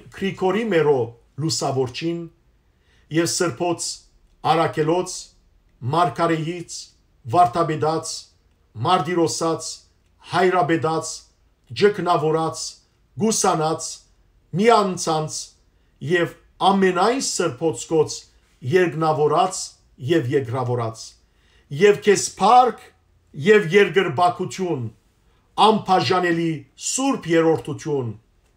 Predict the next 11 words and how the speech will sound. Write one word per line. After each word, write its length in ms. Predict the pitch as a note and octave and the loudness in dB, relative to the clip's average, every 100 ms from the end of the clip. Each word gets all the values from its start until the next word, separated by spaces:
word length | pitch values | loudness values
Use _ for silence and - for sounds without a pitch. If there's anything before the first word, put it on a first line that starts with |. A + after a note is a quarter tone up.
| _ _ _ _ _ _ _ _ _ | _ _ _ _ _ _ _ _ _
հավիտյանս, 800 | - E3+ D#3+ A#2 D3+ F3 E3+ D#3+ - - - _ _ - - | -4 -2 -2 -2 0 0 0 -4 -8 -14 -20 _ _ -20 -6
հավիտենից, 760 | D#3 D#3 C3+ C3+ C3+ B2 - - - _ _ _ _ _ _ | -4 -2 -4 -4 -6 -8 -10 -16 -18 _ _ _ _ _ _
ամեն։ 400 | B2 A2+ G#2+ - - A2 _ _ _ _ _ _ _ _ _ _ _ _ | -8 -8 -8 -14 -18 -20 _ _ _ _ _ _ _ _ _ _ _ _
Եկեք, 360 | - D3+ E3+ E3 - | -6 -2 -2 -4 -12
սիրելի 560 | - - E3 D#3 D#3 E3+ E3 _ | -12 -4 0 0 0 -4 -6 _
քույրեր, 440 | - D#3 C#3 D3+ C#3+ | -8 -4 0 0 -2
եղբայրներ, 580 | A#2 C#3+ C#3 C3 D#3+ F3 - _ _ _ _ _ - | -6 -6 -4 -2 -4 -4 -12 _ _ _ _ _ -8
միջինքը 640 | D3+ A#2+ D#3+ E3 D#3+ D#3 D#3+ - _ _ _ _ - | -6 -6 -6 -6 -4 -4 -4 -12 _ _ _ _ -2
այս 240 | E3+ - - - _ _ _ _ _ _ _ _ _ _ _ _ _ _ _ | 0 -2 -6 -10 _ _ _ _ _ _ _ _ _ _ _ _ _ _ _
հավատքով, 720 | - F#3 F3+ D#3+ - F#3 D#3+ A2+ _ _ _ | -2 0 0 -2 -4 -4 -4 -6 _ _ _
այս 220 | D#3 E3+ | -4 -2